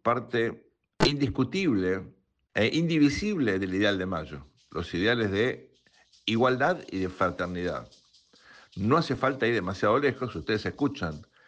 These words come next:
las estrofas del himno nacional argentino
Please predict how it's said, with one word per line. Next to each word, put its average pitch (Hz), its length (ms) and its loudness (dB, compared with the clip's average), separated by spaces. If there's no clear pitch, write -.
las 87 200 0
estrofas 87 680 0
del 80 180 -6
himno 101 320 -2
nacional 87 500 -2
argentino 127 800 -2